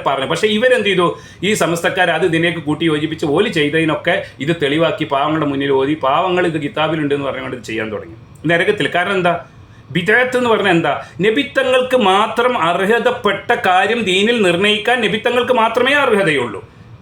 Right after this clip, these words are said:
അല്ലേ? ദീനിലൊരു, ഇപ്പം ഞാൻ പറഞ്ഞുതരാം, വെള്ളിയാഴ്ച എന്ത് ചെയ്യണമെന്ന് നബിത്തങ്ങൾക്ക് അത് പറഞ്ഞു തരാനേ അർഹതയുള്ളൂ, അല്ലേ? മുഹറം പത്തിന് എന്താണ്? നബിത്തങ്ങൾക്ക് അർഹതയുള്ളൂ. ഇപ്പോൾ മുഹറം ഒമ്പതിന് എന്താ? നബിത്തങ്ങൾക്ക് അർഹത. ജു-, ദുൽഹജ്ജ് ഒമ്പതിന് എന്താ? നബിത്തങ്ങൾക്ക് അർഹത. ദുൽഹജ്ജ് പത്തിന് എന്താണ്? നബിത്തങ്ങൾക്ക് അർഹത, അല്ലേ?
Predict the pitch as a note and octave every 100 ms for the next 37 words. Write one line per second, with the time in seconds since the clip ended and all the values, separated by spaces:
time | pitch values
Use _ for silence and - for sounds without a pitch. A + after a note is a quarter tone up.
0 | - - G3 - F#3 A3+ A#3+ A#3+ G#3+ A#3
1 | A3 G#3+ G#3+ G#3 F#3+ E3 - - D#3 G3
2 | A3 A#3 A3+ G3+ G#3+ F#3+ F#3 F#3 F3 F3+
3 | E3 E3+ F#3 F3 G3+ G#3 D#3 E3+ D#3+ F3
4 | E3+ E3 D#3+ D3 D3 D3+ C3+ A2+ A#2 E3+
5 | G#2+ - - E3 G3 A3 G#3+ A3 G#3+ G3
6 | G3 F#3+ D#3 F3 G3 G#3 G#3 G3 E3 E3
7 | C3+ A#2+ - F3+ E3+ - D#3 G#3+ G#3 A3
8 | G3+ F#3 G#3+ G3+ F#3+ D#3+ F3+ G3+ G3+ G3
9 | D#3 C#3+ C3+ C3+ F#3+ D3 F3 G3 G3 G3
10 | F#3+ G3+ F#3+ F3 D#3+ G3 G#3 G3+ F#3+ D#3
11 | C#3 C3+ B2+ F3 G3 G3+ G#3+ F3 G3+ G3
12 | F#3+ F#3 D#3+ G3 G3+ G3+ G3+ F3 C#3+ B2+
13 | G#2+ C3+ F#3 -